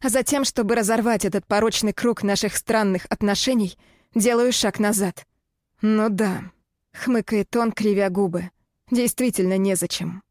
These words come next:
Я бы не приехал». «Да мне и с Германом было не скучно». Нагло вру я. Взгляд Соболева делается еще более ледяным. Настолько, что я жалею о своем вранье.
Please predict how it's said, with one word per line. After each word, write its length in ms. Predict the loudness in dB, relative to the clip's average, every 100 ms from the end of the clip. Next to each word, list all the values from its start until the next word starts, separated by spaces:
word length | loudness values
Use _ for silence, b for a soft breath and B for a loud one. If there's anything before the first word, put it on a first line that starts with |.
| _
Я 240 | -2 2 2
бы 100 | 2
не 120 | 2
приехал». 580 | 2 2 0 -2 -10 -16 _ _ _ -2
«Да 180 | 2
мне 280 | 2 2 2
и 20 |
с 80 | 0
Германом 580 | 2 2 2 2 0 0
было 160 | 2 2
не 160 | 2
скучно». 540 | 0 -2 -4 -2 -4 -8 _ _ _ _ _
Нагло 420 | 0 2 2 0
вру 180 | 2 0
я. 320 | 0 -2 -4 -12 _ _ _ _ -8
Взгляд 400 | -4 0 0 0
Соболева 500 | 0 0 2 0 0
делается 500 | 0 2 0 0 0
еще 360 | 0 0 0
более 400 | 0 0 2 2
ледяным. 560 | 0 0 2 2 0 -6 _ _ _ -4
Настолько, 540 | -2 0 0 0 -4
что 200 | -4 -2
я 180 | 0 0
жалею 480 | 2 2 4 2 2
о 20 |
своем 440 | 0 0 2 0
вранье. 480 | 0 0 0 -2 -4